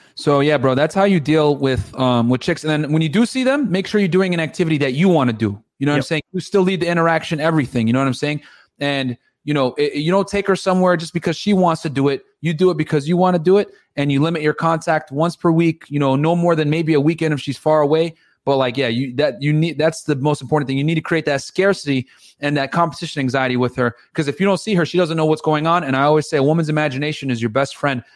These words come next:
Speaker 1: to getting compliance. So, uh, we'll take a caller. We got a caller on the line, seven seven two. Then we'll go back to Super Chats.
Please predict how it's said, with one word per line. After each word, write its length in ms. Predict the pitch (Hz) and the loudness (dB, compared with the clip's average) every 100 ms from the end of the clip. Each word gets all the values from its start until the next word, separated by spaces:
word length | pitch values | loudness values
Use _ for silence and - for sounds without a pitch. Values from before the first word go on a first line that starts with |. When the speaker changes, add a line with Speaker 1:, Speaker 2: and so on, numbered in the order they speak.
| _ _ | _ _
Speaker 1:
to 80 | - | -6
getting 240 | 123 135 120 | -4 -2 -2
compliance. 560 | 117 107 123 107 - _ _ _ | -4 0 0 0 -6 _ _ _
So, 340 | - 139 135 | 2 4 4
uh, 140 | 139 135 | 4 4
we'll 120 | 160 | 2
take 140 | 208 | 0
a 40 | 175 | -2
caller. 200 | 190 180 | 0 2
We 60 | 175 | 4
got 100 | 160 | 2
a 40 | |
caller 220 | 180 180 | 2 2
on 60 | 165 | 4
the 60 | |
line, 180 | 160 160 | 2 0
seven 180 | 135 165 | 0 -2
seven 260 | 151 160 151 | 0 -2 -2
two. 340 | - 180 202 _ _ _ _ _ _ _ _ _ _ _ _ - | 2 0 0 _ _ _ _ _ _ _ _ _ _ _ _ -2
Then 100 | 135 | 0
we'll 80 | 127 | 2
go 140 | 135 | 2
back 220 | 127 135 | 2 0
to 80 | 127 | -4
Super 240 | - 156 | -4 -4
Chats. 520 | 151 165 156 - - | -2 0 0 -4 -16